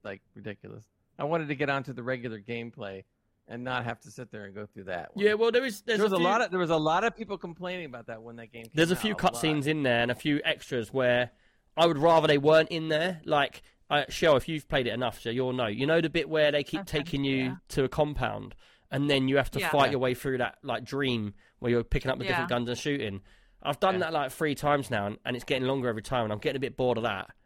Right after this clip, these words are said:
Speaker 3: Mm-hmm.
Speaker 2: But it's like,
Speaker 1: Yeah, I, I,
Speaker 2: it's almost like
Speaker 1: I
Speaker 2: a
Speaker 1: played through the
Speaker 2: cutscene
Speaker 1: whole
Speaker 2: test.
Speaker 1: game when it came out, so I know what you're talking about. It's just, it, you're right, because, and that's part of the problem with five. You didn't have that problem with three and four.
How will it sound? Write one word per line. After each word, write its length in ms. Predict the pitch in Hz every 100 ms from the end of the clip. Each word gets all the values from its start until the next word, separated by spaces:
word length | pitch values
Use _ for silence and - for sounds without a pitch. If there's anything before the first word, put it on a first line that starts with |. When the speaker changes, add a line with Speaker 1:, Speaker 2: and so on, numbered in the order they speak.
| _ _ _ _ _ _ -
Speaker 3:
Mm-hmm. 360 | 220 208 185 196
Speaker 2:
But 100 | 139
it's 160 | 165 185
like, 120 | 170
Speaker 1:
Yeah, 160 | 107 147 -
I, 120 | 175
I, 40 | - _ _ _ _ _ _
Speaker 2:
it's 120 | 147
almost 220 | 196 196 185
like 100 | 160
Speaker 1:
I 40 |
Speaker 2:
a 20 |
Speaker 1:
played 220 | - 240
through 100 | 240
the 40 | 165
Speaker 2:
cutscene 60 | 151
Speaker 1:
whole 140 | 147
Speaker 2:
test. 160 | 170 180
Speaker 1:
game 100 | 123
when 100 | 113
it 60 |
came 240 | - 127 139
out, 240 | 147 113
so 60 | -
I 80 | 120
know 100 | 151
what 80 | 139
you're 80 | 110
talking 320 | 147 143 95
about. 220 | 90 98
It's 200 | 120 -
just, 180 | 151 - -
it, 120 | 143 _ _ _
you're 180 | 139 139
right, 240 | 175 110
because, 240 | 123 - 135
and 120 | 127
that's 180 | 127 156
part 240 | - 143
of 60 | 131
the 60 | 117
problem 480 | 135 135 123 110 - _ _ _
with 160 | 107 95
five. 420 | - 156 98 90
You 80 | 110
didn't 180 | 123 120
have 160 | 151 120
that 140 | 90
problem 320 | 104 98 90
with 100 | 90
three 180 | _ 110
and 100 | 82 _
four. 280 | 127 95